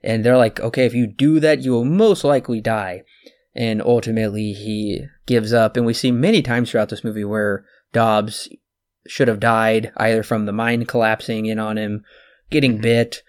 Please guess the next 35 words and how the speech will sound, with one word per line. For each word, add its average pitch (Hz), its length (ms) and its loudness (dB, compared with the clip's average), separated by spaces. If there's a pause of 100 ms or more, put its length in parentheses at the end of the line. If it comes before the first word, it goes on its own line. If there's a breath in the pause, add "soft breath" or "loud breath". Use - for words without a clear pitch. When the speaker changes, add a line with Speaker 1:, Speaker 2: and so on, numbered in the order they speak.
(580 soft breath)
Speaker 1:
I, - 340 -2
I 143 220 4
think, 143 460 0
um, 110 360 0
Curtin 135 440 0
probably 127 840 0
should - 240 -2
have 117 120 0
shot 123 360 0
him, 127 340 -2 (460 soft breath)
but 113 280 2
then 120 200 2
that 113 160 0
probably 123 260 2
would 117 180 2
have, 107 120 -6 (100)
be-, 135 160 2 (100)
because 127 320 0
Curtin 147 540 2
doesn't 123 320 2
die, 117 400 0
then 101 440 -8 (180)
that 113 200 0
would 113 120 0
have 98 80 -10
been 113 120 -2
a 107 60 -6
big 107 200 -4
moral 110 220 -2
dilemma, 107 360 -4
and 104 120 -4
we 104 120 -8
would 107 180 -4
have 107 140 -8
probably, 107 580 -4